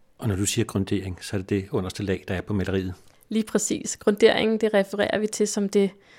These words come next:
Speaker 2: lag, man har påført det bærende underlag. På det her tidspunkt malede man jo typisk i forhold til staffelimaleri på træ, lærred eller kobber. Og der havde man brug for at lave et første dækkende lag, som ligesom kunne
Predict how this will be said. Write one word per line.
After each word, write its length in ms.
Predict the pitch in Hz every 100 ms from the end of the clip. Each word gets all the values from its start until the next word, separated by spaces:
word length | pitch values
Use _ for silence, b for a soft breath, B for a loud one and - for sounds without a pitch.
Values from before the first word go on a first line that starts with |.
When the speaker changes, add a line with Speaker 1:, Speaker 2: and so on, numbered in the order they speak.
| B B
Speaker 2:
lag, 340 | 190 190 190 208
man 140 | 202
har 60 | 190
påført 500 | - 190 - 220 -
det 80 | 208
bærende 420 | - 180 180 196
underlag. 500 | 190 180 185 190 - 190
På 100 | -
det 120 | 208
her 60 | 208
tidspunkt 460 | 202 220 - 208 190
malede 300 | 185 190 208
man 220 | 202 190
jo 80 | 185
typisk 460 | - 202 208 - -
i 40 |
forhold 280 | - 185 196
til 100 | -
staffelimaleri 840 | - 185 202 233 247 220 202 - B B B -
på 100 | 208
træ, 380 | - - 220 - 202
lærred 460 | 208 190 175 180 190
eller 140 | 185 185
kobber. 460 | - 196 - 196 196 b b b -
Og 120 | 190
der 60 | 196
havde 160 | 208
man 120 | 208
brug 240 | 190 208 202
for 120 | 226
at 120 | -
lave 420 | 196 190 196 214
et 200 | - 196
første 420 | - 196 185 - 208 -
dækkende 340 | 208 202 - 214
lag, 300 | 190 190 -
som 280 | - 208 196
ligesom 220 | 202 208
kunne 200 | 202